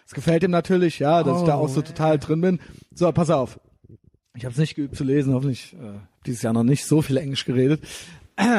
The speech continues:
Speaker 1: Ge-, geht bald wieder los. Also, The fabric of our nation is woven with the sacrifices of our veterans.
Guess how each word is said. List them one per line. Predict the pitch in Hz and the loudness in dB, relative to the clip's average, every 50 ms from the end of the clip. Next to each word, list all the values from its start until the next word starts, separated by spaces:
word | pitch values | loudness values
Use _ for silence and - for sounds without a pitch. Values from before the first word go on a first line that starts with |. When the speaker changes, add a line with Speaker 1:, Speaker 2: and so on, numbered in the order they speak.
| 170 147 131 117 - | 2 0 0 -2 -4
Speaker 1:
Ge-, | - - 208 147 | -8 -14 -6 -2
geht | 139 143 | -2 0
bald | 143 147 139 123 | 0 0 0 2
wieder | 131 135 135 | 2 2 2
los. | 131 135 151 156 - | 4 2 2 0 0
Also, | - 143 123 117 120 - _ _ | -4 -6 -6 -6 -10 -12 _ _
The | - 143 | -6 -6
fabric | - - 185 196 202 185 202 196 202 - - - | -2 0 0 0 2 2 0 0 0 -4 -4 -2
of | 151 139 - | -2 -2 0
our | 190 147 143 143 | -2 0 0 0
nation | 143 143 151 175 180 - - 208 208 202 196 | 0 2 2 2 2 0 2 2 2 2 2
is | 190 165 151 117 113 131 | 0 -2 -4 -6 -6 -2
woven | 127 156 202 226 226 208 233 233 226 | 0 2 2 2 2 0 0 0 0
with | 165 151 - | -2 -4 -6
the | - 147 | -8 -8
sacrifices | - - 175 180 - 175 - - 156 143 143 131 160 139 - - | -4 -4 -4 -4 -4 -6 -6 -4 -4 -4 -4 -6 -10 -14 -10 -6
of | - 139 117 143 | -6 -6 -6 -6
our | 135 131 127 139 160 - _ - | -6 -4 -4 -4 -4 -6 _ -10
veterans. | 131 127 139 127 - 120 110 101 98 101 - - - _ | -6 -6 -4 -4 -6 -10 -10 -12 -14 -18 -20 -20 -20 _